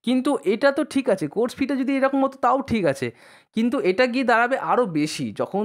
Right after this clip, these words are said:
এই যে হোস্টেল ফিগুলো ধরা হবে, তখন সেটা অনেকটা বেড়ে যায়। তো এটা আমারও খুব একটা মানে আমারও ভালো লাগেনি যে কোর্স ফির সাথে হোস্টেল ফিটাও এত বেশি লাগে। তো দেখো, এখানে একটা জিনিস তো আমাদের খেয়াল রাখতে হবে,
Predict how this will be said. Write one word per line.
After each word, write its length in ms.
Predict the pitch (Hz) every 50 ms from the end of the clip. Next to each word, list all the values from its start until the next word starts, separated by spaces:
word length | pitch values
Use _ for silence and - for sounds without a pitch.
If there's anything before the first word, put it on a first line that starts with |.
| 233 226
এই 100 | - 156
যে 160 | 156 180 202 190
হোস্টেল 440 | 127 139 143 151 - - 214 214
ফিগুলো 320 | 208 - 196 165 190 196 185
ধরা 240 | 160 139 131 127 123
হবে, 180 | 117 120 190 311 - - - - - - _ -
তখন 220 | 175 - 170 160
সেটা 180 | - - - 214 - -
অনেকটা 320 | 143 165 190 185 - 190
বেড়ে 320 | 147 127 117 139 135 127
যায়। 200 | 113 113 104 101 - _ _ _ _ _
তো 40 | 185
এটা 200 | 180 190 196 240 220
আমারও 320 | 202 196 196 214 214 220
খুব 260 | 214 214 - - 185 190
একটা 220 | 180 185 - 202 202 190
মানে 160 | 185 185 190 185
আমারও 340 | 175 131 147 175 185 185 180
ভালো 260 | 170 - 156 156 170 170
লাগেনি 280 | 165 156 147 147 156 165
যে 160 | 170 180 165
কোর্স 300 | 156 - - 156 165 160 -
ফির 200 | - 190 190 - -
সাথে 200 | 190 185 - 196 190 196 - - - - _ - -
হোস্টেল 300 | 151 151 151 - 185 196
ফিটাও 240 | - - 180 214 -
এত 220 | 202 - - -
বেশি 280 | 175 165 156 139 - 165
লাগে। 260 | 151 131 123 131 127 143 - _ - - _ _
তো 80 | - 233
দেখো, 200 | 233 269 262 285
এখানে 240 | 269 247 262 269 269
একটা 260 | 247 226 214 - 254
জিনিস 200 | 220 233 247 233
তো 80 | - 214
আমাদের 280 | 202 214 208 196 220 208 - _ _ -
খেয়াল 240 | - 185 175 180 185
রাখতে 280 | 165 147 143 - -
হবে, 160 | 131 127 156